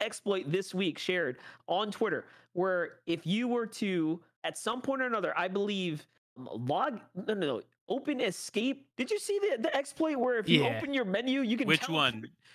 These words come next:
Speaker 3: There's
Speaker 1: one that you
Speaker 3: two.
Speaker 1: can teleport your
Speaker 3: There's
Speaker 1: way
Speaker 3: the
Speaker 1: into the
Speaker 3: kinetic
Speaker 1: vault?
Speaker 3: blade one and a vault. Okay, so yes, the vault is literally you open up the item shop in game.
Speaker 1: That's what it was.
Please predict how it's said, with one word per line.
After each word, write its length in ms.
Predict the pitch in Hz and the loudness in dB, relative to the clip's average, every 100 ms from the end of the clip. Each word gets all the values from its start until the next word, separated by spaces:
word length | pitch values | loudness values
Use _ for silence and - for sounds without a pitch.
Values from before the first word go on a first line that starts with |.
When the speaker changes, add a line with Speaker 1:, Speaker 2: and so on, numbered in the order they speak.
| - | -6
Speaker 3:
There's 200 | 139 147 | -4 0
Speaker 1:
one 100 | 262 | 4
that 80 | 240 | 6
you 120 | 240 | 6
Speaker 3:
two. 80 | 135 | 4
Speaker 1:
can 120 | 247 | 0
teleport 540 | 202 254 277 277 294 285 | -4 -2 -2 0 0 0
your 80 | |
Speaker 3:
There's 80 | 165 | 0
Speaker 1:
way 100 | 147 | 2
Speaker 3:
the 20 | 139 | 2
Speaker 1:
into 100 | - | 2
the 0 | |
Speaker 3:
kinetic 300 | 151 185 196 | 4 6 4
Speaker 1:
vault? 40 | |
Speaker 3:
blade 220 | 180 196 | 6 6
one 240 | 190 196 202 | 6 4 4
and 140 | 170 | 2
a 20 | |
vault. 320 | 147 147 120 - | 2 4 4 4
Okay, 320 | 147 143 135 | 2 6 4
so 240 | 113 165 | 4 2
yes, 360 | 151 151 127 - | 2 4 2 2
the 100 | 127 | -8
vault 360 | 131 147 180 196 | -2 2 2 2
is 160 | 175 147 | -4 -2
literally 380 | 156 160 165 | -2 0 0
you 160 | 156 135 | -2 -4
open 320 | 143 156 180 | -2 -4 -2
up 160 | 175 170 | -4 -4
the 140 | 147 127 | -4 2
item 320 | 139 147 135 | 2 2 -6
shop 320 | - 135 127 - | 0 0 0 -4
in 240 | 135 143 | -6 -4
game. 320 | 127 127 151 | -2 0 -2
Speaker 1:
That's 100 | 190 | -2
what 120 | 185 | -2
it 60 | 175 | 0
was. 380 | 156 135 127 | -2 -2 -6